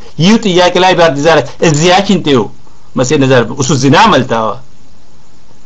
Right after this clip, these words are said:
دبلوماتي زال شي انت الدنيا ما بين بي. هوجي. تكشو شيعة وراشية بزي ترخب وكايم بي.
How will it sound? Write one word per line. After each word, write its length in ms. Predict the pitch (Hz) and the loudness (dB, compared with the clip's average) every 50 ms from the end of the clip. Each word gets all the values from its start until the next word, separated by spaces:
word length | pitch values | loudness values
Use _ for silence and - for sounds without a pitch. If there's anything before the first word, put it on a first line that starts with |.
| - - - - - - - - - | -12 -12 -12 -12 -12 -12 -12 -6 -2
دبلوماتي 560 | - 151 156 151 160 175 202 226 247 247 254 233 | 0 0 2 4 4 4 6 4 4 4 4 4
زال 240 | 214 240 254 262 247 | 4 4 4 2 2
شي 200 | - - 240 214 | 0 2 2 2
انت 140 | 165 139 139 | 2 2 2
الدنيا 380 | 131 127 123 135 143 147 143 | 2 2 2 2 2 4 4
ما 160 | 139 135 135 | 4 4 4
بين 300 | 135 143 143 139 131 123 117 | 4 4 4 4 4 2 0
بي. 140 | 113 107 - - - - - - | -2 -4 -6 -8 -12 -4 2 4
هوجي. 400 | 151 165 160 151 147 127 - - - - - - - - - - - - - - - - - - - | 4 4 4 2 2 0 0 -2 -6 -10 -10 -8 -6 -4 -6 -6 -8 -10 -12 -12 -12 -12 -10 -6 -6
تكشو 420 | 175 160 - 240 233 226 - 226 | -4 0 2 2 2 4 4 2
شيعة 360 | 156 - 196 180 180 185 190 - | 2 4 4 4 4 4 4 2
وراشية 420 | 175 170 160 165 165 - - 202 190 | 2 4 4 4 4 4 2 2 2
بزي 160 | 160 156 143 | 2 0 0
ترخب 300 | 139 160 147 - 165 151 | 0 0 0 0 2 4
وكايم 440 | 156 143 139 - 156 165 180 196 196 | 4 2 4 4 4 4 4 4 2
بي. 240 | 147 156 147 147 | 2 2 2 0